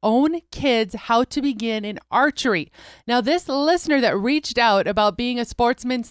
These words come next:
himself, he said he had gifted his own child a bow, but he was quite surprised how frustrating it was when teaching his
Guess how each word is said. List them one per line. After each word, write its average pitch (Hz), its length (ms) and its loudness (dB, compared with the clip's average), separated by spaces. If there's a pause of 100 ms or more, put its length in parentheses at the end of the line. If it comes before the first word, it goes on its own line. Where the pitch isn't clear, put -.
(140)
himself, 220 640 2 (400)
he 269 140 -2
said 247 480 2 (380)
he 277 140 -2
had 247 140 0
gifted 285 340 0
his 330 140 2
own 254 200 4
child 214 360 2
a 202 60 2
bow, 190 560 2 (480)
but 240 140 2
he 262 120 -2
was 240 100 0
quite 277 320 0
surprised 262 640 0
how 226 120 0
frustrating 269 960 0
it 247 180 0
was 214 440 2
when 208 160 -4
teaching 233 480 -6
his 220 220 -4